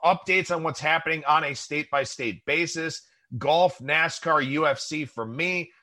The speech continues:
W N B A, N B A, N H L from the other writers that we've got over there. Lots of good stuff for you to check out over at A T S dot I O. So I highly encourage you to do that. Real quickly, no M L B article for me Saturday and Sunday here of this weekend.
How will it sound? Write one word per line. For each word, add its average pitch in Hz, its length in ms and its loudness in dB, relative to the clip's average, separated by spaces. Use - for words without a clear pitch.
W 170 320 2
N 170 120 0
B 160 140 2
A, 165 160 4
N 151 240 0
B 151 160 -2
A, 151 160 0
N 147 140 2
H 143 240 -4
L 143 180 4
from 127 180 -8
the 120 160 -10
other 170 240 2
writers 165 360 2
that 151 100 -8
we've 139 100 -8
got 147 300 4
over 147 240 0
there. 143 240 0
Lots 156 320 4
of 180 60 -4
good 175 160 -2
stuff 175 280 0
for 165 180 0
you 147 80 -2
to - 40 -8
check 143 180 -2
out 143 200 4
over 151 320 2
at 143 180 4
A 135 200 -2
T 131 200 -6
S 127 240 -2
dot 127 340 4
I 117 280 4
O. 117 220 4
So 131 140 -2
I 127 60 4
highly 170 360 0
encourage 139 480 -4
you 127 240 -6
to 117 100 -10
do 101 260 -8
that. 151 240 4
Real 214 160 6
quickly, 220 500 0
no 185 380 4
M 208 200 0
L 190 120 4
B 170 160 -2
article 180 340 4
for 151 160 -6
me 160 180 -6
Saturday 151 560 -2
and 139 240 -4
Sunday 135 400 -4
here 135 200 -4
of 127 320 -2
this 120 240 -10
weekend. 131 460 -4